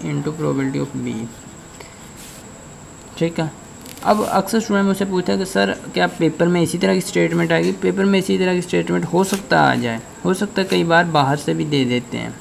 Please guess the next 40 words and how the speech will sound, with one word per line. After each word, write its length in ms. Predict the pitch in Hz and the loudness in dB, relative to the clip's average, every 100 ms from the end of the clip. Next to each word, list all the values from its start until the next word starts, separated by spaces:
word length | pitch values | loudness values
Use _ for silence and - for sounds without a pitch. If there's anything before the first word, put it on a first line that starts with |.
| - - | -10 -4
ठीक 160 | 190 | 0
है। 60 | 196 | 2
लेकिन 300 | 202 220 214 | 4 4 4
जो 80 | 220 | 4
chapter 280 | 196 185 196 | 2 2 0
six, 380 | - 208 208 - 175 170 - 170 165 | 0 -2 0 2 2 2 0 -8 -4
six 260 | 185 190 | -2 -2
से 140 | 196 185 | 0 2
लेकर 420 | 170 156 165 160 | 2 0 0 2
नाइन 300 | 156 135 147 | 2 2 0
तक 280 | 175 170 151 | -2 -4 -4
हैं, 160 | 151 - - - | -4 -6 -12 0
इनमें 240 | 190 196 202 | 4 6 6
से 120 | 208 | 2
same 320 | - 170 185 | 2 2 4
statement 560 | 180 - 156 135 131 127 | 0 0 0 2 2 2
आती 260 | 120 120 127 | -2 -2 0
है, 60 | |
जो 100 | 156 | 2
long 300 | 160 139 135 | 4 4 4
question 320 | 131 127 - 139 | 2 -2 -2 -2
की 120 | 139 | 0
मैं 140 | 131 | 0
बात 220 | 123 113 | 0 -4
कर 200 | - 107 | -6 -8
रहा 80 | 104 | -6
हूँ। 80 | 123 - - - | -8 -12 -18 -6
लेकिन 160 | 214 226 | 2 6
जो 80 | 240 | 6
पिछले 380 | 220 - 214 226 | 4 -2 2 2
question 460 | 208 196 196 190 | 4 2 2 2
हैं 140 | 170 196 - - | 2 -2 -6 -4
उनका 280 | 202 208 214 | 2 4 4
नहीं 260 | 190 165 151 | 4 4 2
पता 300 | 151 147 143 | 2 2 0
चलता, 440 | 147 135 131 127 131 185 | 0 -4 -4 -8 -6 -4
ठीक 140 | 190 | -2
है, 60 | 185 | 0
कई 200 | 180 180 | 0 2
बार 240 | 185 185 | 0 0